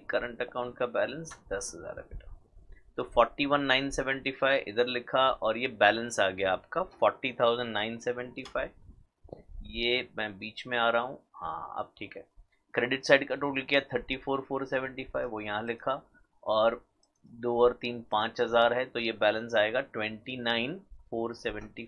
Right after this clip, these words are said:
फ़ाइव। ये टैली हो रहा है। अभी कैपिटल का बैलेंस, कैपिटल का बैलेंस बच्चा सेम आएगा, फिफ्टी थाउजेंड and फ़ोर्टी थाउजेंड, उसमें ये फिक्स्ड कैपिटल मेथड है,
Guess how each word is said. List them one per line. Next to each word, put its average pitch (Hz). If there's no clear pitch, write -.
फ़ाइव। -
ये 107
टैली -
हो -
रहा -
है। -
अभी 127
कैपिटल 123
का 127
बैलेंस, 127
कैपिटल 135
का 160
बैलेंस 147
बच्चा 131
सेम 110
आएगा, 78
फिफ्टी -
थाउजेंड 107
and 170
फ़ोर्टी -
थाउजेंड, -
उसमें 131
ये 143
फिक्स्ड -
कैपिटल 156
मेथड 101
है, -